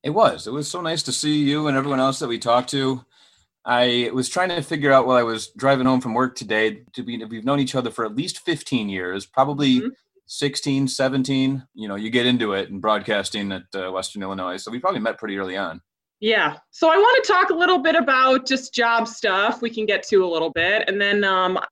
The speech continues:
Speaker 2: since you are in news, I feel like you are uniquely qualified to comment on some headlines that I'm gonna pull, some non-political headlines.
Speaker 1: Okay.
Speaker 2: Um,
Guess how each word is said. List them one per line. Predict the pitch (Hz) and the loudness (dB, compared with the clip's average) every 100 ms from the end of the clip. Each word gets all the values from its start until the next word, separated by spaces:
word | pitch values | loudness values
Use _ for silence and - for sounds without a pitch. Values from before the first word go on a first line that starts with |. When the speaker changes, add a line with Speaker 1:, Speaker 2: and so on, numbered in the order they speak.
| _ _ | _ _
Speaker 2:
since | - 359 - | -6 -6 -6
you | 277 - | -8 0
are | 233 233 | 2 4
in | 220 - | 2 0
news, | 190 175 185 233 - | -6 -4 -4 -4 -2
I | 202 | -2
feel | 202 208 208 | 2 2 4
like | 190 190 | 2 -2
you | 190 | -2
are | 180 | -2
uniquely | 180 180 185 - 175 - - | -2 -2 -4 -6 -12 -6 -2
qualified | 156 156 165 160 165 165 | 0 0 0 0 0 2
to | 175 151 | 0 0
comment | - 175 170 180 190 | 0 0 2 0 0
on | 170 160 - | -2 -2 -2
some | 165 165 | -4 -4
headlines | 160 - 180 165 143 147 165 240 - - | -12 -6 -4 -4 -4 -4 -6 -8 -6 -2
that | 175 | 0
I'm | |
gonna | 170 143 - | -2 -4 -8
pull, | 143 151 - _ _ _ _ | -8 -8 -10 _ _ _ _
some | 381 | -2
non-political | 330 269 247 208 175 156 | 2 2 2 0 -2 -6
headlines. | 156 147 147 139 175 - _ - | -6 -6 -4 -6 -6 -10 _ -8
Speaker 1:
Okay. | 180 - 67 - - | -6 -6 -8 -12 -8
Speaker 2:
Um, | 240 | -6